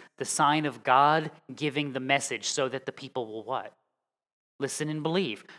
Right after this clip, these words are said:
Christian, that's why I always tell you all the time, you know. You know. Because in Christ, the Holy Spirit has been given.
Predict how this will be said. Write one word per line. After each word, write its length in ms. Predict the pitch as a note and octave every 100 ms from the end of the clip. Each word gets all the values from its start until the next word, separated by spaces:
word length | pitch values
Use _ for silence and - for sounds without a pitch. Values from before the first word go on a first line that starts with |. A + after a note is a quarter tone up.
| -
Christian, 500 | - F3+ - A2+ F2 _ _ _ _ -
that's 220 | D3 E3
why 140 | E3+
I 20 |
always 200 | D3+ D3+
tell 180 | D3 D3
you 180 | C#3 C3
all 80 | B2
the 60 |
time, 260 | - D3 B2
you 140 | C#3
know. 340 | F3 B3 E3 - - _ _ _ _ _ _ _ _ -
You 180 | F3
know. 440 | G#3 B3 G#3+ G#2 G2 _ _ _ _ _
Because 200 | D3+ D#3+
in 100 | D#3+
Christ, 360 | D#3+ F#3 G#3+ -
the 60 | D3+
Holy 220 | F3 F3+
Spirit 260 | - F3+
has 100 | F3+
been 160 | F3+ E3+
given. 360 | E3 G#3 B2+